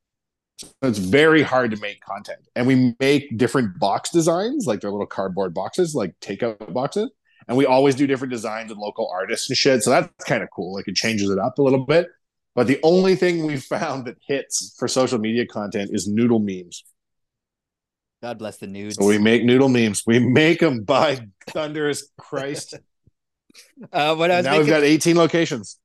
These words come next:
Speaker 2: And now you got eighteen locations. I mean, if I could find an investor, I'd love to get one of those here in Winnipeg, mostly just for
Speaker 1: Cool.
Speaker 2: me, but, you know.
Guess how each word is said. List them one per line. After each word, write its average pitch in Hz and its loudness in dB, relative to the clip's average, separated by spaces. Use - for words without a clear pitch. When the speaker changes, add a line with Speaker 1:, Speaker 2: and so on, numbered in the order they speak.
Speaker 2:
And 127 -8
now 151 -2
you 170 -2
got 180 -2
eighteen 180 -8
locations. 165 -8
I 135 -6
mean, 135 -6
if 139 -10
I 156 -4
could - -14
find 160 -6
an 151 -10
investor, 143 -8
I'd 113 -8
love 131 -6
to 165 -16
get 143 -6
one 131 -6
of 127 -10
those 123 -6
here 127 -10
in 117 -8
Winnipeg, 110 -8
mostly 202 -2
just 151 -4
for - -10
Speaker 1:
Cool. 269 4
Speaker 2:
me, 135 -2
but, 110 -10
you 156 -10
know. 101 -10